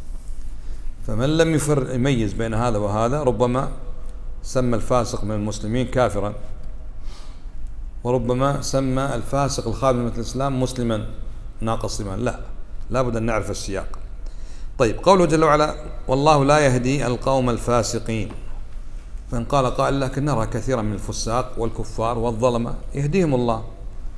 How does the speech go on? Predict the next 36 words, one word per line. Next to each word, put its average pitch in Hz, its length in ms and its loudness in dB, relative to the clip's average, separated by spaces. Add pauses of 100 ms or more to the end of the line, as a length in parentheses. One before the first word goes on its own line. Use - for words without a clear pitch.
(400)
فكيف 143 340 2
يقول 139 240 2
الله 127 260 2 (320)
جل 120 160 0
وعلا: 113 180 2
"والله 117 240 2
لا 120 100 2
يهدي 107 220 0
القوم 104 280 -4
الفاسقين"، 135 760 -4 (540)
"والله 107 220 -2
لا 110 120 2
يهدي 107 140 0
القوم 101 260 -2
الظالمين"، 98 680 0
"والله 95 260 -4
لا 95 100 -4
يهدي 92 140 -4
القوم 104 180 -4
الكافرين"؟ 135 760 -2 (1000)
والحال 120 600 0
أن 104 140 -4
الله 110 320 -2
يهدي 117 320 -4
من 107 160 -4
يشاء. 98 360 -6 (1300)
أليس 113 280 -2 (360)
من 101 140 -6
أدخل 110 260 -2
الإسلام 104 380 -2
هداه 101 320 0
الله 104 260 0
بعد 90 220 -4
أن 90 100 -4
كان 95 180 -4
كافراً؟ 104 460 -4